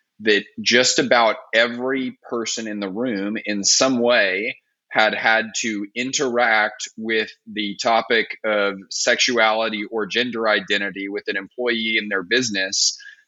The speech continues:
Eh, like, just about everyone had, had done that. And I feel like we kind of talk about it right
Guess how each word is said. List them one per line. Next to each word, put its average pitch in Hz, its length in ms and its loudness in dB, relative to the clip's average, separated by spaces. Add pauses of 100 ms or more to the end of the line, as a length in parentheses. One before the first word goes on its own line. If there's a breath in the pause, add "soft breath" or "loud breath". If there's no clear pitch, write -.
(160)
Eh, 117 80 0 (160)
like, 120 200 2
just 165 180 0
about 170 160 4
everyone 151 440 2
had, 113 160 -4 (100)
had 117 140 -2
done 123 160 0
that. 107 180 -2
And 117 100 2
I 120 80 4
feel 202 260 0
like 185 300 4
we 131 160 -4
kind 170 320 -4
of 113 60 -6 (180)
talk 196 220 -2
about 135 240 2
it 127 140 -2
right 117 240 0